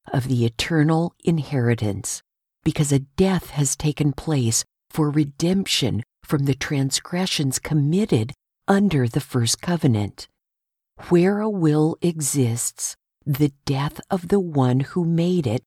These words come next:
must be established. For a will is valid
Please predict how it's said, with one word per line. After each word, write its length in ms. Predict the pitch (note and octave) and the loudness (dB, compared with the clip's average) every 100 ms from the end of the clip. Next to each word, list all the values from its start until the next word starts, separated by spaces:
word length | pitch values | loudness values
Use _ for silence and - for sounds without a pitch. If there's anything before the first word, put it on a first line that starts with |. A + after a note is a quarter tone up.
| _ _ | _ _
must 480 | D#3+ E3+ E3+ - - | 2 2 2 -2 -2
be 160 | C3 | -2
established. 960 | B2 - - D#3+ D#3+ B2+ F#2+ - - - _ _ _ _ _ | 0 -2 -4 -4 -4 -6 -6 -6 -8 -10 _ _ _ _ _
For 220 | - F3 D#3+ | -2 2 4
a 40 | |
will 520 | D#3 E3+ A3+ G#3 C3+ - | 4 4 4 4 0 2
is 200 | D#3 - | 0 0
valid 500 | C#3 C#3+ C3 C#3+ | -2 0 0 0